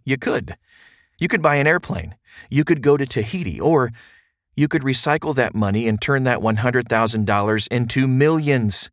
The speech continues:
But for more on that, you'll need to read my post, How to Make One million dollars Through Real Estate Investing. The biggest drawback of the burr strategy. At this point, you are probably thinking, "This sounds great."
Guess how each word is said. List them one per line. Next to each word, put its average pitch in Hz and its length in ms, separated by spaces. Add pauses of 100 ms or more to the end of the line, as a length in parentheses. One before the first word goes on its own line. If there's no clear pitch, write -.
(500)
But 214 220
for 214 160
more 180 240
on 160 140
that, 120 340 (600)
you'll 135 200
need 143 160
to 117 100
read 123 200
my 120 140
post, 117 440 (220)
How 135 120
to 151 100
Make 131 220
One 123 240
million 135 320
dollars 76 500 (100)
Through 113 160
Real 107 200
Estate 107 260
Investing. 107 580 (1080)
The 143 100
biggest 202 500
drawback 131 800
of 123 140
the 117 100
burr 117 360
strategy. 104 640 (960)
At 110 100
this 156 140
point, 139 320
you 120 100
are 117 80
probably 127 420
thinking, 110 440
"This 143 140
sounds 85 340
great." 262 840